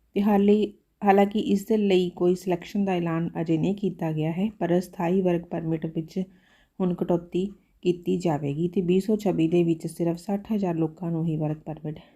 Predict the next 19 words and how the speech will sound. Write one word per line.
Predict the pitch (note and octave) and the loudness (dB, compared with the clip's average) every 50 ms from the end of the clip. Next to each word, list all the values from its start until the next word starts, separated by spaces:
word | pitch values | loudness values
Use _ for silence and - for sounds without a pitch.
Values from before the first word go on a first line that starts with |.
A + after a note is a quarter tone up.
| _ - | _ -6
ਮਿਲੇਗਾ | F3+ E3+ D3+ D3 C#3 C3+ - C#3+ C#3 - _ _ _ _ _ _ _ _ _ - | -4 -2 -2 -2 -2 -4 -6 -12 -16 -16 _ _ _ _ _ _ _ _ _ -2
ਤੇ | G#3 | 2
ਵਰਕ | G3+ G#3 A3 A#3 A#3 | 4 6 6 4 4
ਪਰਮਿਟ | - A3 G3 F#3+ F#3+ F#3+ F#3 | 2 0 0 2 2 0 0
ਦੇ | F#3 F#3+ | 0 -2
ਨਾਲ | F#3 F#3 F3+ F3+ F3 | -2 0 0 -2 -2
ਜੁੜੀਆਂ | F3 E3 E3+ E3+ E3+ F3 | -2 -2 -2 -2 -2 -2
ਸ਼ਰਤਾਂ | E3+ - E3 D#3+ E3 - F3 E3+ F3 | -2 -4 -6 -8 -8 -8 -8 -8 -8
ਕੁੱਲ | E3+ F3 - F#3+ G3+ G3+ | -4 -2 0 2 2 2
ਮਿਲਾ | G3 F#3+ F3 E3 D#3 D#3+ | 2 0 0 -2 -2 -4
ਕੇ | D#3 - E3 E3 D#3+ | -4 -6 -4 -2 -2
ਇਸ | D#3+ D#3+ - - | -2 -2 -4 -6
ਨੂੰ | E3+ | -4
ਹੋਰ | E3+ E3 D#3+ D3 | -4 -2 -4 -4
ਵੀ | D#3 E3 | -4 -6
ਸਖਤ | D#3+ - - D3+ - - D#3 - | -6 -6 -8 -8 -8 -8 -12 -8
ਕਰ | - D#3+ D#3 | -6 -6 -6
ਦਿੱਤਾ | D#3 D#3+ - - - - D#3+ E3+ F3 - - | -6 -6 -10 -10 -10 -10 -10 -10 -10 -12 -10
ਜਾਵੇਗਾ। | - E3+ D3+ C#3+ C#3 C3+ C3+ - C3+ C#3 | -6 -6 -6 -6 -8 -12 -14 -14 -16 -16